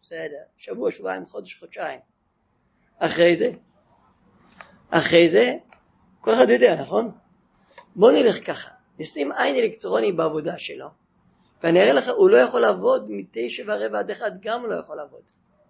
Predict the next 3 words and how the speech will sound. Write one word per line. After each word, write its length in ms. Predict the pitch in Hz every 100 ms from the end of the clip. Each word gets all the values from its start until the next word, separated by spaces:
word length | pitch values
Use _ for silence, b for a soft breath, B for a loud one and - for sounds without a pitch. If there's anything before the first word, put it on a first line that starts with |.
| _ _ _ _ _ _ _ _ _
זה 140 | _ 196
בעיה 340 | 202 214 339 - -
אישי, 880 | - 294 - - 302 320 254 -